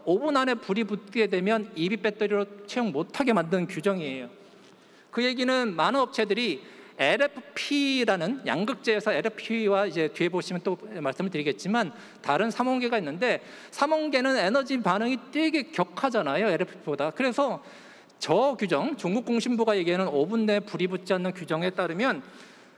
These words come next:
엘에프피를 안 쓰면 안 되는 거예요. 그게 그때부터 올라갔고 지난해에는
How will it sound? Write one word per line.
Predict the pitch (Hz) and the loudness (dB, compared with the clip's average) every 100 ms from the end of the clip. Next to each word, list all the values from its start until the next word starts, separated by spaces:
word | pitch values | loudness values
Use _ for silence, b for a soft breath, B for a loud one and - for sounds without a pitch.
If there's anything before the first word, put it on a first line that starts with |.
| - | 0
엘에프피를 | 180 330 - - - 285 285 294 294 | 2 2 -4 -10 -4 0 0 0 0
안 | 139 214 | 0 -2
쓰면 | - 302 247 | -2 0 2
안 | 151 | 2
되는 | 254 269 214 | 0 0 0
거예요. | 160 131 131 127 | 0 0 0 -4
그게 | - 240 | -4 -2
그때부터 | 233 320 233 226 | 0 -2 -4 -2
올라갔고 | 151 196 160 - 240 143 123 | 2 2 0 -2 -2 -2 -6
지난해에는 | - 170 214 226 247 208 208 294 359 B | -8 -2 0 0 0 -2 -2 -2 -4 B